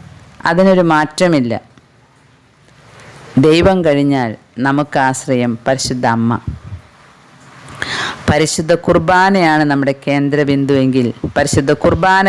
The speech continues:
കഴിഞ്ഞാൽ അടുത്തതാണ് പരിശുദ്ധ ജപമാല. അത് അമ്മ തന്ന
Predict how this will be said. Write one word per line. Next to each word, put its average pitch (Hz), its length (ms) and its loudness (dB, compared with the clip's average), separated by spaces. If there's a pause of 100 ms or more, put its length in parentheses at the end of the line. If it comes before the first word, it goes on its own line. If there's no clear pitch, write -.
(100)
കഴിഞ്ഞാൽ 127 400 -2 (560)
അടുത്തതാണ് 127 680 0 (200)
പരിശുദ്ധ 131 360 -2 (100)
ജപമാല. 120 480 2 (680)
അത് 165 180 2 (320)
അമ്മ 175 320 0
തന്ന 123 200 0